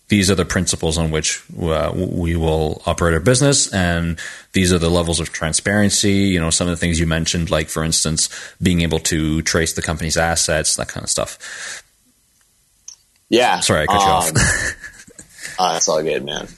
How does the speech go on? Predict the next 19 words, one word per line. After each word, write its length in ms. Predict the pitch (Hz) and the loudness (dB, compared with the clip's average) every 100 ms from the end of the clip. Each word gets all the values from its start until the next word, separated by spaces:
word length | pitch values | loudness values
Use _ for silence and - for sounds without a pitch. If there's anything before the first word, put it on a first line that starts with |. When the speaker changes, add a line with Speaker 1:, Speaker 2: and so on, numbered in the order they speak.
| - | -2
Speaker 2:
Uh, 680 | 90 87 82 82 76 76 - - | 0 2 2 2 2 0 0 0
so, 880 | - 127 120 113 110 107 104 101 101 - - - - - - - - - - - | 2 6 6 8 8 8 6 4 0 -14 -6 -4 -4 -10 -16 -10 -4 -2 -2 0
I 80 | 233 | 4
mean, 240 | 143 135 | 4 4
in 180 | - 160 | 4 6
the 180 | 160 - | 6 4
end, 280 | 104 110 117 | 4 4 6
you 120 | 107 | 4
have 220 | 117 113 | 4 2
to 100 | - | 2
realize 640 | 92 92 98 101 101 104 - | 4 6 6 6 6 4 4
that 120 | 90 | 4
we're 160 | 92 - | 2 2
all 220 | 90 90 | 4 4
competitors, 1040 | - - 87 87 82 90 107 113 113 - - | 2 -4 -2 2 4 6 6 6 4 2 0
and 580 | 98 95 92 90 87 85 - | 0 2 2 2 0 -2 -2
we 760 | 90 95 92 92 90 87 87 - - _ | 2 4 4 4 4 4 4 2 -4 _
all 720 | 101 101 101 104 104 98 - - | 6 8 8 8 6 4 0 -8
have, 800 | - - 98 95 92 90 90 87 | -2 0 2 4 4 6 4 2